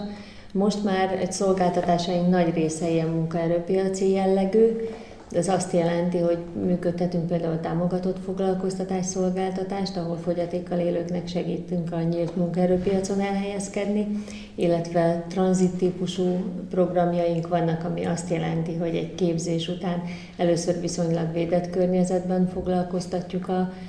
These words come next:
a program tagjait, és utána kerülnek ők is a nyílt munkaerőpiacra. Illetve van az éttermünk, amit társadalmi vállalkozásban hoztunk létre, és így működtetjük, és van egy családi napközink, illetve játszóházunk,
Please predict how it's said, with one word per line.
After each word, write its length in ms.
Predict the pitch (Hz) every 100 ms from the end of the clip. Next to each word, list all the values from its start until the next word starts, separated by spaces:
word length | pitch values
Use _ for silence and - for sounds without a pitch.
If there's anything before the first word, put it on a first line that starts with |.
| - -
a 340 | 175 170 170
program 560 | 170 185 180 180 185 185 185 -
tagjait, 600 | 190 180 196 196 208 208 -
és 220 | - 180 -
utána 600 | 180 170 165 165 165 165
kerülnek 460 | 190 170 170 165 165
ők 140 | 170 175
is 100 | 185
a 140 | 165
nyílt 220 | 165 160
munkaerőpiacra. 1080 | 170 165 160 180 185 185 185 196 202 - 220 214 - - - -
Illetve 400 | - 180 175 175
van 180 | 170 170
az 160 | 165 165
éttermünk, 760 | 190 190 190 208 202 190 170
amit 180 | 170 165
társadalmi 680 | - 165 165 196 185 180 180
vállalkozásban 1040 | 175 175 170 - 170 165 170 - 175 -
hoztunk 400 | 165 165 - 165
létre, 360 | 165 160 160 160
és 140 | 165
így 260 | - 175 175
működtetjük, 800 | 185 196 175 185 180 - 208 - - - -
és 200 | 185 -
van 140 | 180
egy 180 | 175 170
családi 440 | 180 185 175 165 170
napközink, 800 | 170 175 - 180 175 170 165 165
illetve 440 | 175 170 170 175
játszóházunk, 1080 | 175 175 170 - 196 185 190 180 190 190 190